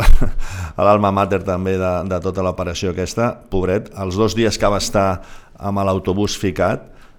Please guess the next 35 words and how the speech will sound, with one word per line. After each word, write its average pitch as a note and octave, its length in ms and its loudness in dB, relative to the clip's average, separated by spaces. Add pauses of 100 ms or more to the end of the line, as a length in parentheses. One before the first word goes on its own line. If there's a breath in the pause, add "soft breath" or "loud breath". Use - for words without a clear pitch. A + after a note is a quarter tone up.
(140)
em, F2 800 -8 (400 loud breath)
pots F#2+ 160 -8
comptar, F2+ 320 -4
perquè E2+ 240 -6
el, E2+ 140 -8
nosaltres, F#2+ 380 -4 (200)
jo F#2 160 -4
vaig G2+ 140 -4 (100)
tornar G2+ 240 -4
amb E2+ 160 -6
cotxe, G#2+ 320 -4
però E2 320 -4
hi F2 60 -6
ha E2+ 80 -8
gent F#2 180 -6
que A2 80 -4
va G#2+ 80 -2
tornar F2 220 -6
amb E2+ 100 -6
autobús, G2+ 380 -4 (420 loud breath)
i, F#2+ 220 -6 (880)
i F2+ 80 -8
els E2+ 300 -10
dos F#2 180 -6
dies G2 240 -4
que G2+ 80 -4
va F#2+ 80 -4
estar F#2+ 220 -2 (160)
pujats F#2+ 260 0
a F#2 80 -2
l'autobús, F#2 400 -4
l'única F#2 320 -2
feina F#2+ 240 -4
que F#2+ 160 -4
tenia F#2 380 -4